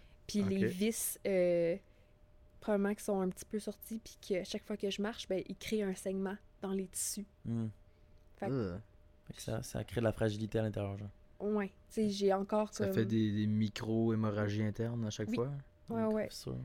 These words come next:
Speaker 1: Ben, c'est que ça crée vraiment beaucoup d'œdème, là, fait que, tu sais, d'enflement, là, c'est comme une petite poche de, de liquide, là. Euh, fait que, tu sais, j-,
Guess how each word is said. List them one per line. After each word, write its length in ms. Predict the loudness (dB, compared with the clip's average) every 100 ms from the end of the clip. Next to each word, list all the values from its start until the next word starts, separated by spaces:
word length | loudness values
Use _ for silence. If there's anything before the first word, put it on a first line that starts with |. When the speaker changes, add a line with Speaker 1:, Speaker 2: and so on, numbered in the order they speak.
| 0
Speaker 1:
Ben, 80 | 2
c'est 100 | 2
que 40 |
ça 120 | 0 0
crée 120 | 2
vraiment 200 | 2 2
beaucoup 260 | 0 0 0
d'œdème, 480 | 2 4 2 0 -4
là, 80 |
fait 140 | -4 -8
que, 60 |
tu 60 | -6
sais, 60 | -4
d'enflement, 640 | -2 -4 -4 -2 0 -2
là, 220 | -4 -8 -8
c'est 120 | -6
comme 160 | -2 -2
une 40 | -2
petite 140 | -4
poche 200 | -4 -2
de, 260 | -2 -2 -2
de 120 | 0
liquide, 420 | 0 -2 -6 -6 -6
là. 60 | -20 -20 -20 -20 -20 -20 -20 -2
Euh, 240 | 2 2 0
fait 100 | -4
que, 60 | -6
tu 80 |
sais, 80 | -6
j-, 60 | -6